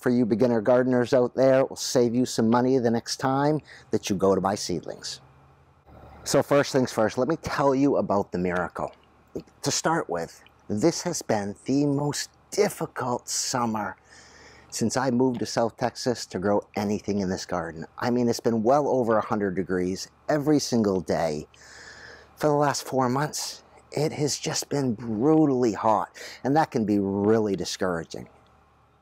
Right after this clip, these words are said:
The first tip I have for this video is don't give up, especially if you're a beginner gardener.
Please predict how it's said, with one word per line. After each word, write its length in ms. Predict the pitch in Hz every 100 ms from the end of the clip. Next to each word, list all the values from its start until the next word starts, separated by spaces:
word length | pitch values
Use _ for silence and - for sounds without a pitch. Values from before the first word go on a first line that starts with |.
| _
The 60 | -
first 260 | - 131 -
tip 160 | 143
I 80 | 107
have 180 | 110 107
for 120 | 98
this 140 | 95
video 300 | - 95 98 92
is 180 | 90 -
don't 220 | 107 110
give 160 | 85 78
up, 240 | 85 - -
especially 580 | - - 120 - 113
if 140 | 101 -
you're 80 | 98
a 40 |
beginner 320 | 87 82 82
gardener. 460 | 76 76 69 71